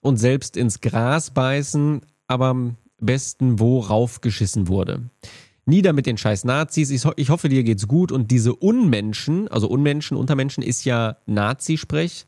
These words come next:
Deine Fans, lieber Mats, deine Zuschauer unter deinem Beitrag,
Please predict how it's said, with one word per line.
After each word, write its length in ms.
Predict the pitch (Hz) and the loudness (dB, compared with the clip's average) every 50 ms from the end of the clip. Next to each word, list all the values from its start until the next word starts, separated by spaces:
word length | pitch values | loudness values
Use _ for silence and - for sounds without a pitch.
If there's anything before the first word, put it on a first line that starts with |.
| _ _ | _ _
Deine 360 | - 120 123 151 226 262 277 | -4 -2 -2 -2 -2 -2 -4
Fans, 600 | - - 226 247 226 151 113 92 - - - - - | -2 -2 -2 -2 0 -2 -2 -4 -6 -8 -12 -6 -2
lieber 240 | 123 127 127 123 110 | 2 2 2 2 2
Mats, 260 | 107 101 98 - - | 0 -2 -4 -6 -6
deine 280 | - 131 139 170 196 208 | -4 -4 -2 -2 -4 -4
Zuschauer 480 | - - 202 190 175 - 127 113 113 113 | -4 -2 0 0 0 2 0 0 2 0
unter 140 | 110 117 | 0 0
deinem 180 | 110 113 113 117 | 0 0 0 0
Beitrag, 540 | 107 107 120 - - 143 139 151 156 - | 0 -2 -2 -2 -4 -4 -4 -4 -4 -8